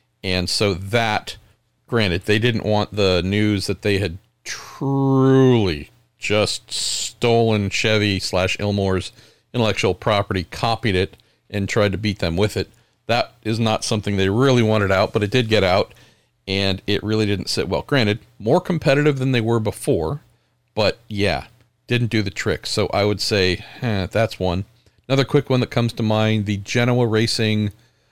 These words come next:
uh, team that I worked for, where we were in Atlantics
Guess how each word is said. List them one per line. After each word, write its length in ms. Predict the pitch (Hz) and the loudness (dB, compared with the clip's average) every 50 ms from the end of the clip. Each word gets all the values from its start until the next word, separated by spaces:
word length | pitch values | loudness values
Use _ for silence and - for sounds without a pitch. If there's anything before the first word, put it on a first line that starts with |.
| _ _ _ _ - | _ _ _ _ -6
uh, 320 | 98 107 104 101 101 95 - - | -2 -2 0 0 0 -2 -4 -4
team 260 | - - 120 113 110 | -2 0 0 2 2
that 120 | 107 101 | 2 2
I 40 | 98 | 2
worked 300 | 95 95 107 107 - - | 2 2 0 0 -2 -4
for, 360 | - - 110 101 104 104 101 | -4 -2 0 0 2 0 0
where 200 | 92 92 92 92 | 0 0 0 0
we 160 | 92 98 98 98 | 0 0 -2 -2
were 240 | 95 95 92 92 - | 0 0 -2 -2 -4
in 500 | - 95 90 90 87 85 85 85 85 - - | -4 -4 -4 -4 -4 -4 -6 -6 -8 -8 -8
Atlantics 760 | - - - - 107 120 131 127 127 - - - - - - | -8 -8 -6 -4 -2 0 0 0 -2 -4 -4 -6 -6 -6 -8